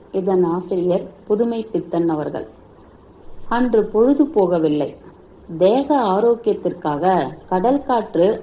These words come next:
நல்லதாமே. பீச் ரோட்டில் நடந்து கொண்டே போனேன்.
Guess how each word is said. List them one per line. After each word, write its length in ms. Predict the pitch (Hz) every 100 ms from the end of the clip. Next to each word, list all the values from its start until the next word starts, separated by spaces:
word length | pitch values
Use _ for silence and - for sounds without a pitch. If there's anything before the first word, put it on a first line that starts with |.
| 170
நல்லதாமே. 840 | 165 202 196 165 151 180 156 - - - - - 185
பீச் 360 | 269 330 320 240
ரோட்டில் 680 | 190 160 202 175 160 220 -
நடந்து 400 | 214 254 247 -
கொண்டே 300 | 175 151 175
போனேன். 560 | 175 165 160 139 -